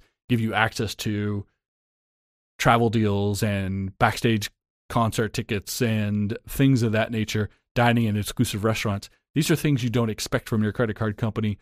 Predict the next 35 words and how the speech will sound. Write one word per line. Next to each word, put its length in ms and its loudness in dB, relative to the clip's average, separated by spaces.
but 80 -10
they're 100 -2
value 460 0
added 280 0
because 300 -2
you 80 -2
get 220 -4
that 160 0
from 180 -4
being, 380 -2
from 160 0
having 320 -4
their 160 -4
credit 300 -4
card. 260 -4
You 80 0
can 140 4
do 80 6
the 100 4
same 220 2
thing 180 0
with 180 -4
any 200 -2
product 360 -6
or 60 -6
service 320 -4
you 100 -4
offer. 300 -2
You 160 2
can 140 2
control 840 4
what 320 0
you 100 0
can 280 -2
control. 580 -4